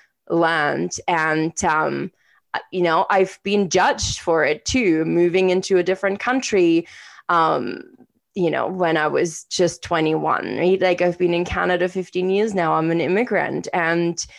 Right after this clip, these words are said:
a lot of people don't realize that about me 'cause I fit right in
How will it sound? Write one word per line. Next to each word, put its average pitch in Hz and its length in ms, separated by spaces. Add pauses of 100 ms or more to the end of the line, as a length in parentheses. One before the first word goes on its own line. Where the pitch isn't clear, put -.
(220)
a 180 120
lot 185 180
of 240 100
people 254 220
don't 247 400
realize 175 680
that 156 180
about 156 360
me 165 280
'cause 180 200
I 170 160
fit 180 260
right 175 280
in 247 400